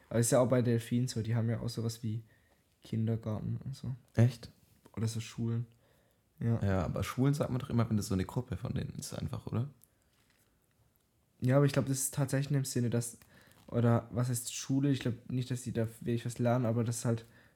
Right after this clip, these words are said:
Speaker 1: ein paar Tiere dann auf die Jungen aufpassen und die
Speaker 2: Mhm,
Speaker 1: anderen
Speaker 2: mhm,
Speaker 1: irgendwas
Speaker 2: mhm.
Speaker 1: anderes machen, ne? Ich glaub, das ist bei Delfinen so. Ich weiß nicht, ob das bei anderen Tieren auch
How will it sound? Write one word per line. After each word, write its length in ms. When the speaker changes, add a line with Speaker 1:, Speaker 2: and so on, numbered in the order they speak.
Speaker 1:
ein 140
paar 260
Tiere 340
dann 160
auf 140
die 140
Jungen 260
aufpassen 500
und 40
die 80
Speaker 2:
Mhm, 60
Speaker 1:
anderen 200
Speaker 2:
mhm, 60
Speaker 1:
irgendwas 260
Speaker 2:
mhm. 80
Speaker 1:
anderes 280
machen, 240
ne? 120
Ich 60
glaub, 160
das 100
ist 60
bei 100
Delfinen 420
so. 180
Ich 120
weiß 200
nicht, 80
ob 60
das 120
bei 120
anderen 240
Tieren 220
auch 240